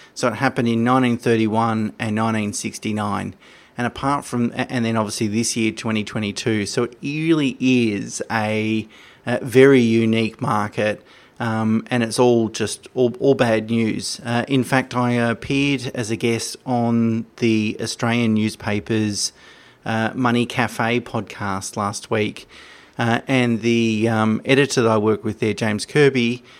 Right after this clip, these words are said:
uh, asked me, uh, you know, "Are there any asset classes that have actually produced a positive return?"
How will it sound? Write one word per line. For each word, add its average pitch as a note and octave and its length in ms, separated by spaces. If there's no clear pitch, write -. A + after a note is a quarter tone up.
uh, A#2 260
asked B2+ 340
me, A#2 460
uh, A2 420
you B2 120
know, A#2+ 180
"Are C3+ 160
there C#3 220
any C#3+ 300
asset B2 340
classes G#2+ 520
that G#2+ 120
have G#2 80
actually A2 320
produced G#2 540
a - 20
positive G#2 500
return?" A2 560